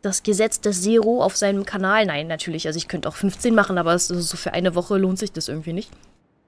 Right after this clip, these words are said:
Ja. Deswegen, ich würde sagen, wir sehen uns dann, äh, morgen wieder. Ich hoffe, dass ihr bis dahin zahlreich kommentiert, euch bewerbt für Bewohner und so weiter, dass ihr das Ganze annehmt, dass ihr das cool findet, dass ich jetzt auch hier bin.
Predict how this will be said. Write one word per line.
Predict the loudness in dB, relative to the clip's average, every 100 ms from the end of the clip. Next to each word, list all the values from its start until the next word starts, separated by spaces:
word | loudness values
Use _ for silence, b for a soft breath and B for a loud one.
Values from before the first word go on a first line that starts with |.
| _ _ -4
Ja. | -4 -6 -20 -20 _ _ _ _ _ _ _
Deswegen, | -2 -2 -2 0 0 -2 b b _ _ b b
ich | 0
würde | 2 4
sagen, | 4 6 6
wir | 4
sehen | 6 4
uns | 4
dann, | 2 4 2
äh, | 2 2
morgen | 4 6 4 4
wieder. | 2 2 2
Ich | 0 -4
hoffe, | -4 -4
dass | -4 -4
ihr | -4 -2
bis | -2 0
dahin | 0 0 0 0 2
zahlreich | 2 4 2 2 0 -2
kommentiert, | -8 -6 -2 2 2 0
euch | -4 -6
bewerbt | 0 0 0
für | -2 -4
Bewohner | -2 0 2 2
und | 0 -2
so | 0
weiter, | 0 2 0
dass | 0
ihr | -2
das | -2 -2
Ganze | -4 0
annehmt, | 2 4 2 0 b b b b _ -6
dass | 0
ihr | 2
das | 0 2
cool | 2 2
findet, | 2 2 2
dass | -2
ich | -4
jetzt | -6 -2
auch | -2 0
hier | 0 0
bin. | -2